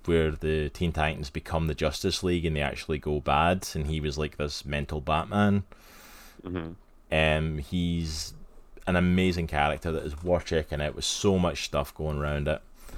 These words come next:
Speaker 1: Um, and if they're gonna make him bisexual, he's bisexual. It, it doesn't
Speaker 2: Yeah.
Speaker 1: ch-, just don't change the character.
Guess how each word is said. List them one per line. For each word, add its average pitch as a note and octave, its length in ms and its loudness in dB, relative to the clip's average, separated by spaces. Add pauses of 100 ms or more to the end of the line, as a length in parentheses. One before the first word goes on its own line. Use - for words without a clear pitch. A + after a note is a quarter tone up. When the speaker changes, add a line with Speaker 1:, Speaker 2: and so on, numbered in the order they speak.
(440)
Speaker 1:
Um, D2+ 580 2
and F2+ 140 4
if E2+ 80 0
they're G2 100 0
gonna G2+ 180 2
make G2+ 140 0
him G#2+ 120 -2
bisexual, G#2 600 0
he's G#2+ 120 -2
bisexual. G2+ 720 0 (1120)
It, E2 100 -2 (220)
it F2+ 100 0
doesn't F#2 220 6
Speaker 2:
Yeah. A2+ 80 12
Speaker 1:
ch-, - 180 -2
just - 220 0
don't F#2+ 240 4
change F#2+ 260 2
the F2+ 100 0
character. E2+ 540 4